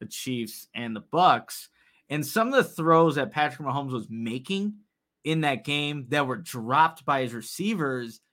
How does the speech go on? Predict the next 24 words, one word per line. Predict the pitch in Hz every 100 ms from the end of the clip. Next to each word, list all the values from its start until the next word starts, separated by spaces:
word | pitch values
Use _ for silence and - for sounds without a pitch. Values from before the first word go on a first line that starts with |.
| _
it's | - 131
like, | 143 127
man, | 131 175 135 95
they | 110 160
had | 196 170 127
opportunities, | 139 139 123 107 - 233 226 135 131 123 110 _ _ _ -
but | 151
the | 131
other | 175 233 143
pe-, | 156 -
the | 147
other | 214 233 160 - _
ten | - 139
players | 120 135 123 120
on | 117
the |
field | 110 123 113
couldn't | 123 127
capitalize. | 117 113 - 113 101 98 98 _ _ -
When | 131
Patrick | 156 165 143 143
Mahomes | 135 147 139
is | 127 -
throwing | 156 147 147 135 127